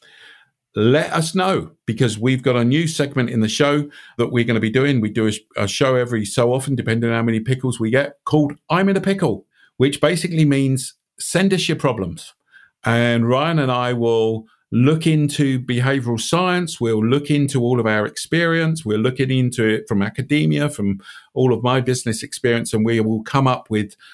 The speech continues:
some solutions to your problem. All you need to do is to go to beyond philosophy dot com backslash pickle.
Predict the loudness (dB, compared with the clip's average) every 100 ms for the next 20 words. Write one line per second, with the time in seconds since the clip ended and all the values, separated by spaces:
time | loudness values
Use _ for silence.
0 | -18 -4 -2 0 2 2 0 -2 -6 -4
1 | -2 -2 0 0 -2 -8 _ _ _ _
2 | 2 2 2 0 0 -2 0 0 0 -6
3 | _ _ _ -2 2 0 -2 -2 2 2
4 | 0 0 -2 0 2 2 2 0 -2 -2
5 | -6 -6 -2 0 -2 -2 0 2 0 -2
6 | -10 -4 -4 -4 -4 -4 -4 0 0 2
7 | -2